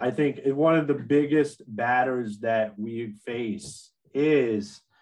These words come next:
having contractors understand that this is what their customers want and this is what they're begging for. 'Cause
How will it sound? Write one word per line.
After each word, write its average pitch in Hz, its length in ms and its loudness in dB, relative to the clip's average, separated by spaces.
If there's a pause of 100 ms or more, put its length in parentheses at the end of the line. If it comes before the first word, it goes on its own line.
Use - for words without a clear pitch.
(760)
having 151 380 0
contractors 135 760 -2
understand 113 760 -4
that 107 160 -6
this 135 220 2
is 139 140 2
what 110 320 -2
their 113 160 -2
customers 110 640 -4
want 104 380 -2 (220)
and 113 160 -4
this 135 200 2
is 131 120 2
what 135 300 -2
they're 123 140 0
begging 117 580 -2
for. - 380 -10 (120)
'Cause 123 260 0